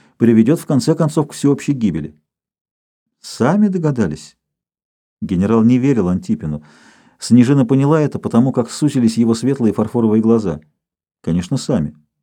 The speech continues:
Галактический центр тогда еще о нас не знал». «И у вас была атомная война?»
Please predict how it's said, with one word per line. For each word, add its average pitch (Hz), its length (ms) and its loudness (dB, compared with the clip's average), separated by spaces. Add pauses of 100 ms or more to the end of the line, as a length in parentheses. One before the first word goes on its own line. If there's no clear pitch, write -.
(260)
Галактический 107 580 -4
центр 143 320 -2
тогда 107 260 0
еще 120 240 0
о - 20 -2
нас 139 180 -2
не 156 100 -4
знал». 101 360 0 (1400)
«И 110 120 2
у 117 100 4
вас 147 460 -2
была 139 480 0
атомная 151 420 0
война?» 131 400 0